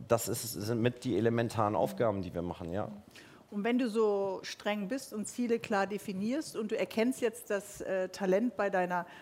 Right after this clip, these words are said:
Speaker 2: Tochter, ähm, wenn du jetzt mal weiterschaust und man weiß, wie erfolgreich sie jetzt schon ist, wo siehst du sie denn in der Zukunft?
Speaker 1: Oh, die ist so schlimm. Ähm,
Speaker 2: <laughs>
Speaker 1: die, die wird ganz weit bringen.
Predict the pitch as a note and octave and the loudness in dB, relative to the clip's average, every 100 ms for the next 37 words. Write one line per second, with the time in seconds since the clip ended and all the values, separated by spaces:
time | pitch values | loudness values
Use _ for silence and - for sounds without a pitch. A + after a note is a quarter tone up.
0 | - - A#3+ A#3+ - C#4+ D4 C4+ - A3 | -12 -2 -2 0 -2 0 0 -2 -4 -4
1 | G#3 G3+ G3 G3 F#3+ - - _ - G3+ | -4 -4 -6 -8 -12 -18 -20 _ -10 -8
2 | G3 G3+ G3+ G#3 G3+ G#3 F3+ F3+ A3 B3 | -6 -4 -4 -6 -4 -4 2 2 2 -2
3 | - A#3 A#3 - G3+ F#3+ F3+ G3+ - G#3+ | -2 -2 -2 -4 -6 0 0 0 -2 -4
4 | F3+ G#3+ G#3 F#3+ F#3+ - G#3 G#3 B3+ A3+ | -2 -2 0 -2 -2 -2 -2 -2 -4 -4
5 | A3+ A3+ G#3 A3 - G#3+ G3 G3+ G3 G3+ | -6 -4 -4 -4 -6 -8 -6 -6 -4 -4
6 | G3 - C4 F#3 F#3 - - - - - | -6 -6 -4 -4 -6 -12 -20 -20 -20 -20
7 | - - - - - G#2 - F2+ - G2 | -14 -8 -4 -4 -2 -4 -4 -4 0 0
8 | G2+ F#2+ G#2+ A#2 A2+ A#2 A2+ G#2+ B3+ A#3+ | 0 -2 4 8 8 6 4 4 4 4
9 | C4 G4+ - A4 - C#4 - - E4 B2 | 6 4 6 4 4 -2 -2 2 4 6
10 | B2 C3 D3+ C3 A2 G2+ F2+ F#2 F#2+ B2 | 8 8 10 10 8 4 0 -4 2 6
11 | A#2+ G#2 B2 - - C#2 G2+ G#2+ G#2 F#2 | 6 6 4 2 -6 -2 2 2 2 2
12 | F#2 - - D2+ | 2 0 -10 -10